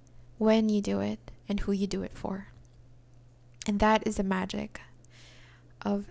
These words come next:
tarot reading that has imparted or that has opened me up in my life.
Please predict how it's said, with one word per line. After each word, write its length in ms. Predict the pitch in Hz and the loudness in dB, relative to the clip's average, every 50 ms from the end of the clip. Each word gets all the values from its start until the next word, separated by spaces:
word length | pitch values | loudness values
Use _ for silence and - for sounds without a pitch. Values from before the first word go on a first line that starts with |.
| - - | -8 -4
tarot 320 | - - 240 247 254 247 | 0 4 6 8 8 8
reading 440 | 220 208 196 190 190 190 196 196 196 - | 6 6 4 2 0 -2 -4 -4 -6 -6
that 320 | - 208 196 196 190 - - - | -4 -2 -2 -2 -2 -4 -10 -8
has 200 | - - 220 214 | -2 0 2 2
imparted 640 | - 285 294 - - 214 208 196 208 202 208 208 - - - - - - - - - - | 2 0 0 0 0 0 0 0 -2 -2 -4 -4 -8 -12 -14 -18 -20 -20 -20 -20 -6 -2
or 100 | - 214 | 0 2
that 180 | 208 208 202 196 | 2 2 0 -2
has 380 | - - 202 196 190 190 - - - - | -2 -2 -2 -2 -2 -4 -6 -8 -6 -2
opened 400 | - 220 226 - - 247 226 233 | 2 2 4 4 2 2 0 0
me 160 | 233 220 208 196 | 0 0 0 0
up 280 | 185 - - - - - - - - - - - - - - - - - - - - - | -2 -4 -8 -8 -10 -12 -12 -14 -20 -20 -20 -20 -20 -20 -20 -20 -20 -20 -20 -20 -12 -4
in 220 | - 208 208 202 196 | -2 0 0 2 0
my 140 | 190 180 185 | 0 -2 -4
life. 460 | 185 - - - - - - - | -6 -6 -10 -10 -12 -14 -14 -14